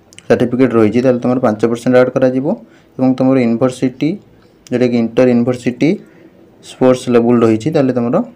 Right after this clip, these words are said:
ମଧ୍ୟ ପାଞ୍ଚ ପରସେଣ୍ଟ ଆଡ୍ କରାଯିବ କ୍ୟାରିୟର ମାର୍କରେ। ସପୋଜ ଗୋଟେ ପିଲାର ଅଛି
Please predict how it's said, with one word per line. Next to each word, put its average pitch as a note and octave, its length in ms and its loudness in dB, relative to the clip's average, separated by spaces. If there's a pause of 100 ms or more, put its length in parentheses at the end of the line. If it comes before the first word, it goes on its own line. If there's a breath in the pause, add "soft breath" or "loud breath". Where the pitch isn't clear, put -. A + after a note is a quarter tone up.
(380)
ମଧ୍ୟ A2 180 0 (520 soft breath)
ପାଞ୍ଚ A2 220 -4
ପରସେଣ୍ଟ A2 360 -4
ଆଡ୍ G#2+ 160 0
କରାଯିବ G#2+ 360 0
କ୍ୟାରିୟର G2+ 280 -2
ମାର୍କରେ। - 400 -6 (480 soft breath)
ସପୋଜ B2 220 -4
ଗୋଟେ A#2+ 180 -2
ପିଲାର B2 320 2
ଅଛି C#3 280 -4